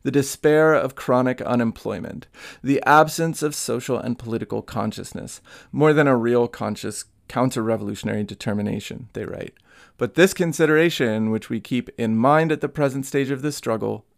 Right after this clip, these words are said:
absolves no one." From the hatred of the metropolis that formed their galvanizing principles, the brigades held anti-modernist positions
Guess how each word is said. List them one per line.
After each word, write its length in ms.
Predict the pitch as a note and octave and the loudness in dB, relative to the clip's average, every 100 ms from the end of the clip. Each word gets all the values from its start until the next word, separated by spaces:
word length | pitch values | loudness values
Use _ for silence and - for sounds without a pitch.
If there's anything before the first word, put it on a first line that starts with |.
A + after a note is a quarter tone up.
| - | -4
absolves 560 | B2 A2+ A2 G#2 - | -2 0 -2 -2 -4
no 200 | A2 A2 | -2 -2
one." 360 | G2+ - - B2 _ _ _ _ _ _ _ _ _ _ _ _ | -4 -8 -14 -16 _ _ _ _ _ _ _ _ _ _ _ _
From 140 | - F#3+ | 0 4
the 120 | G3 | 6
hatred 340 | F#3 G#3 G#3+ | 6 6 6
of 100 | G3 | 4
the 100 | E3+ | 4
metropolis 600 | E3 D3 D3 C3+ C3+ C3 | 0 2 4 4 4 -2
that 160 | D3 C#3 | 0 -2
formed 320 | - B2 B2 | 0 0 2
their 100 | B2+ | 2
galvanizing 640 | A#2 A2+ A2 A2+ A2+ G#2+ A2 | 2 2 2 2 0 -2 -4
principles, 720 | - D#3 D3+ D3+ C#3+ C#3+ - - - - | -2 -4 -2 0 2 2 -2 -18 -20 -2
the 100 | F3+ | 0
brigades 520 | F3+ F3+ G3 G3+ G3 - - - | 2 4 6 6 2 -8 -20 -2
held 240 | C#3+ C#3+ - - | 2 2 -2 0
anti-modernist 880 | D#3+ E3+ E3+ D3+ A#2+ A#2+ A#2+ A#2 - | 2 2 0 0 2 4 2 0 -4
positions 520 | A2+ G#2+ G#2+ A2 G#2 | -6 -4 -2 -2 -4